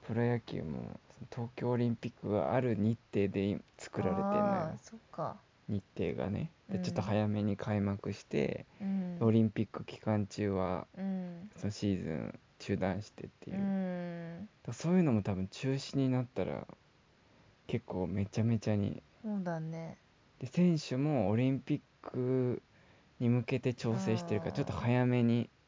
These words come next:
Speaker 2: うん。
Speaker 1: 仕上げてきてんのよね。
Speaker 2: うん。
Speaker 1: で、このコロナで、例えば開幕延期とかになると、また、
Speaker 2: うん。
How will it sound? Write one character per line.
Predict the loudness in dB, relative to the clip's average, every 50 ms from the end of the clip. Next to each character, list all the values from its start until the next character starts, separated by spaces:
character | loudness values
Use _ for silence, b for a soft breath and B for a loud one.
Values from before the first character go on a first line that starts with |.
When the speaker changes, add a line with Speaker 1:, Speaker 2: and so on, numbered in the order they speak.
| _ _
Speaker 2:
う | -8
ん。 | -6 -4 -4 -4 -6
Speaker 1:
仕 | -6 -2 2 2
上 | 4 4
げ | 2 -2
て | -4 -6 -10
き | -12 -12 -12
て | -12 -10 -10
ん | -10
の | -10
よ | -10 -8
ね。 | -8 -6
Speaker 2:
う |
ん。 | -4 -4 -4 -4 -4 -6 -8 -10 -12 -12 -12 -12 -14 -14 -18 -20 -20 _ _ _ _ _ _
Speaker 1:
で、 | -4 -2
こ | 0 2
の | 2 2
コ | 2 2 2
ロ | 4 4
ナ | 4 4 4 4
で、 | 2 2 2 2 2 0 -2 -6 -12 -16 _ -6 -2
例 | -2
え | 0
ば | 0 -2 -4 -6 -8
開 | -4 0 2 4 4
幕 | 4 2 2 0 2 4
延 | 4 4 4 2
期 | 0 -4
と | -6 -6
か | -4 -4 -6
に | -4
な | -6 -6
る | -8 -10 -10
と、 | -10 -6
ま | -4 -2 -2 -2
た、 | -2 -2 -2 -2
Speaker 2:
う |
ん。 | -2 -4 -8 -12 -12 -12 -12 -12 -12 -12 -14